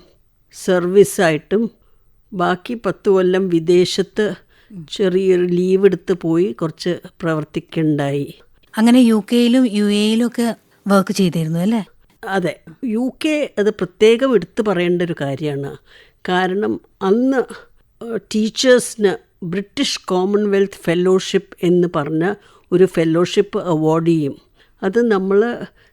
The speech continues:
Speaker 1: സെൻട്രൽ ഗവൺമെന്റിലേക്ക് അപ്ലൈ ചെയ്തിട്ട് അവർ സെലക്ട് ചെയ്യണതാണ് ഈ ഫെലോഷിപ്പിനുള്ള ആൾക്കാരെ. അങ്ങനെ ഡൽഹിയിൽ നിന്ന് എൻ്റെ ആപ്ലിക്കേഷൻ ഡൽഹിയിൽ പോയി. വളരെ, ഞാൻ ഒട്ടും പ്രതീക്ഷിക്കാണ്ട്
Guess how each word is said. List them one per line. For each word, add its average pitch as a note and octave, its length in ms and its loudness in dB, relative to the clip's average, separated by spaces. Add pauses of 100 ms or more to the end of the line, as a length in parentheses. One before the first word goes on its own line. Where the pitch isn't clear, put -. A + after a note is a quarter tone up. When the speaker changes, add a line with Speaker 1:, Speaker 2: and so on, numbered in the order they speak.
Speaker 1:
സെൻട്രൽ F3+ 460 0
ഗവൺമെന്റിലേക്ക് G3 920 0
അപ്ലൈ F#3 400 0
ചെയ്തിട്ട് F3 600 -4 (580)
അവർ G3 360 0
സെലക്ട് E3 480 -2
ചെയ്യണതാണ് D#3+ 720 0 (520)
ഈ E3 100 0
ഫെലോഷിപ്പിനുള്ള E3 840 -2
ആൾക്കാരെ. C#3+ 720 -6
അങ്ങനെ F#3+ 320 2
ഡൽഹിയിൽ F3+ 560 0
നിന്ന് G#3+ 220 2 (480)
എൻ്റെ F#3+ 200 2
ആപ്ലിക്കേഷൻ G3 640 0
ഡൽഹിയിൽ F3+ 500 0 (100)
പോയി. F3 420 2 (640)
വളരെ, F3+ 440 0 (260)
ഞാൻ F3 360 0
ഒട്ടും A3 380 0
പ്രതീക്ഷിക്കാണ്ട് F#3+ 880 0